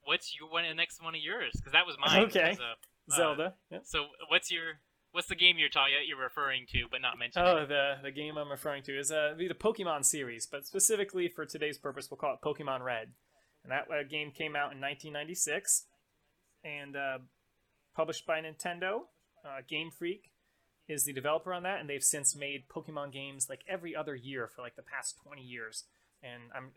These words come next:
Speaker 2: that's another household name. Everybody knows what Pokemon is. It doesn't really need a, an introduction, but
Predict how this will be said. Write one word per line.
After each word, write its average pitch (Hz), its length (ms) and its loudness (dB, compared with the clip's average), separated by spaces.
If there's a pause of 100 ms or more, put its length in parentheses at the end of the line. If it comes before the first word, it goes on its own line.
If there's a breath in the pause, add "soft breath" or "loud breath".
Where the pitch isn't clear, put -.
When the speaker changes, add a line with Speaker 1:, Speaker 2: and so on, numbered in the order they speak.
Speaker 2:
that's 143 180 0
another 131 540 -2 (100)
household 131 440 -4
name. 120 380 -12
Everybody 123 340 -6
knows 123 200 -8
what 120 100 -20 (140)
Pokemon 117 340 -8
is. 107 80 -12
It - 100 -20
doesn't 131 240 -4
really 131 140 -8
need 123 180 -12
a, - 580 -20
an 127 40 -10
introduction, 127 760 -2
but - 220 2